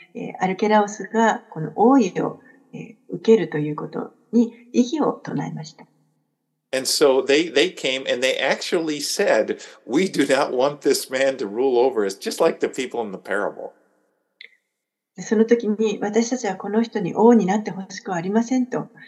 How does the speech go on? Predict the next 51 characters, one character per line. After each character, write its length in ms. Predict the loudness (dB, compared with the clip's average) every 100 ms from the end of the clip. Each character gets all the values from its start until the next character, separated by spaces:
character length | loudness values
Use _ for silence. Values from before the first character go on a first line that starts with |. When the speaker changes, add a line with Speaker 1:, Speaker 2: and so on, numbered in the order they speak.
| -16
Speaker 1:
訴 320 | -8 -8 -4 -6
え 60 |
た 100 | -2
わ 80 | -4
け 120 | -4
で 120 | -10 -12
す 80 |
け 120 | -10 -10
れ 80 |
ど 80 | -8
も、 120 | -6
ま 140 | -4 0
さ 100 | 0
に 140 | 0
こ 140 | -2 -4
の 220 | -4 -6 -14 -14 -8
例 60 | -4
え 80 | 0
話 360 | 0 -2 -4
の 180 | -6 -6 -8 _ -6
中 240 | -6 -2
に 180 | -2 -4
出 220 | -8 -12
て 100 | -10
き 100 | -10
た 120 | -10
話 300 | -8 -6 -6
と 200 | -8 -12 -12 _ _ _ _ _ _ _ _ _ -8
似 100 | -6
て 120 | -4 -6
い 100 | -6
ま 160 | -10
す。 160 | -14 -20 _ _ _ _ _ -8
Speaker 2:
And 260 | -4 -4 -2
as 160 | -2
a 40 | 0
result, 500 | -2 2 2 2 0
actually, 400 | -6 -4 -6 -6
he 100 | -6
was, 320 | -6 -6 -10 _ _ _ _
he 140 | -4
was 140 | -4 0
given 340 | 2 2 2
the 80 | 0
right 260 | 0 0 -2
to 120 | -6
rule, 580 | -2 0 2 2 0 -2
but 220 | -4 -4
he 180 | -4 -2
was 220 | -2 -2
not, 280 | -2 -2